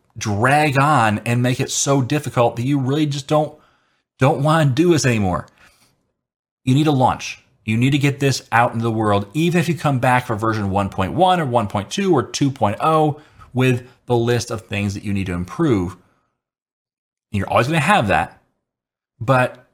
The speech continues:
whatever it is, just make sure that you've got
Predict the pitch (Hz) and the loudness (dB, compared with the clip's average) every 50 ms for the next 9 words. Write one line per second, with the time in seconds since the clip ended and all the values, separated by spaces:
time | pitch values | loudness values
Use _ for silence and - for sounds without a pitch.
0 | _ _ - 107 113 123 147 175 170 180 185 180 185 180 147 123 117 110 107 - | _ _ -4 0 2 2 2 2 2 2 4 4 4 4 4 4 2 0 -2 -8
1 | - _ _ _ _ _ _ _ _ _ _ _ _ _ _ _ _ _ _ _ | -12 _ _ _ _ _ _ _ _ _ _ _ _ _ _ _ _ _ _ _
2 | _ _ _ _ _ - 165 170 170 - 170 170 165 151 - - - - 170 165 | _ _ _ _ _ 0 0 0 0 0 -2 -2 -2 -2 -4 -4 -2 2 2 4
3 | 165 160 151 143 123 110 127 123 120 120 117 117 107 - - - - _ _ _ | 4 4 2 2 0 2 2 2 4 4 2 0 -2 -4 -10 -12 -12 _ _ _
4 | _ _ _ _ _ _ _ 120 120 127 131 131 131 120 104 - - 135 123 123 | _ _ _ _ _ _ _ -2 0 2 4 4 2 0 -2 -4 -2 0 2 4
5 | 123 123 123 123 - - | 4 2 2 0 -4 -10